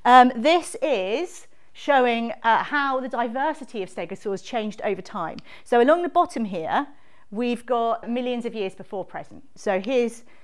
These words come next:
sixty million years ago, so the end of the Cretaceous period, the end of the, the reign of the dinosaurs was about sixty-six million years ago. And up here we've got a hundred and eighty million years, okay?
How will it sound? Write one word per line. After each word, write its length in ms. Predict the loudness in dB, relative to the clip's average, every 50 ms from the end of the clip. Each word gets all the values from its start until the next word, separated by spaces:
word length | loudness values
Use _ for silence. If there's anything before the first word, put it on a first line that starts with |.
| -20 -10
sixty 360 | -6 -6 -6 -6 -4 -4 -2
million 280 | 0 0 0 0 0 0
years 200 | 0 0 0 0
ago, 180 | 0 0 2
so 160 | 2 0 -2 -2
the 140 | 0 2
end 200 | 2 2 0 -2
of 80 | -4 -6
the 60 | -6
Cretaceous 480 | -8 -8 -6 -6 -4 -4 -4 -6 -8 -6
period, 240 | -4 -2 -2 -2 -2
the 80 | -2
end 160 | -2 -2 -2
of 60 | -4 -6
the, 120 | -8 -8 -6
the 100 | -6 -4
reign 220 | -2 -2 -2 -2 -4
of 80 | -6
the 60 | -6
dinosaurs 500 | -4 -4 -2 -4 -4 -6 -8 -8 -8 -8
was 120 | -8 -6 -4
about 220 | -2 -2 -2 -2
sixty-six 600 | -4 -6 -6 -6 -8 -12 -8 -6 -6 -6 -6 -6
million 240 | -6 -6 -4 -4 -4
years 160 | -6 -6 -6
ago. 280 | -4 -2 -2 -2 -2 -4 -6 -12 -20 -20 -20 -12 -4
And 100 | 2 6
up 160 | 6 6 6 4
here 140 | 0 -2
we've 140 | -2 -2 -2
got 100 | -4 -4
a 80 | -4 -4
hundred 280 | -8 -8 -8 -8 -10
and 80 | -10 -8 -8
eighty 320 | -10 -10 -10 -12 -14 -12
million 320 | -12 -12 -12 -12 -12 -12 -12
years, 400 | -12 -12 -12 -14 -14 -16 -16 -16 -14
okay? 340 | -10 -4 -2 -2 -2 -4